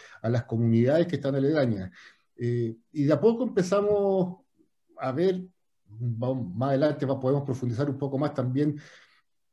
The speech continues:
con el mismo proyecto que se va a ir desarrollando, eh, cómo podemos ir vinculando el deporte con la sustentabilidad o con la economía circular o con el reciclaje.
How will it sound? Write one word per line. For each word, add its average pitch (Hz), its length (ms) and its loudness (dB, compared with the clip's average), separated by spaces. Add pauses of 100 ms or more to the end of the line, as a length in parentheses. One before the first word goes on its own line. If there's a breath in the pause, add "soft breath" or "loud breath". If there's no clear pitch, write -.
(360)
con 135 180 2
el 123 60 4
mismo 180 260 10
proyecto 170 500 6
que 139 120 0
se 135 100 -2
va 131 80 2
a 135 60 4
ir 139 40 0
desarrollando, 139 920 2
eh, 127 320 0
cómo 180 260 4
podemos 170 540 2
ir 165 140 0
vinculando 165 800 0
el 131 180 2
deporte 156 640 -2 (480)
con 156 260 0
la 165 80 2
sustentabilidad 170 1160 0 (260)
o 170 320 4
con 147 220 2
la 139 80 4
economía 127 380 0
circular 123 480 -2
o - 20 -4
con 143 160 0
el 135 60 -4
reciclaje. 131 600 -2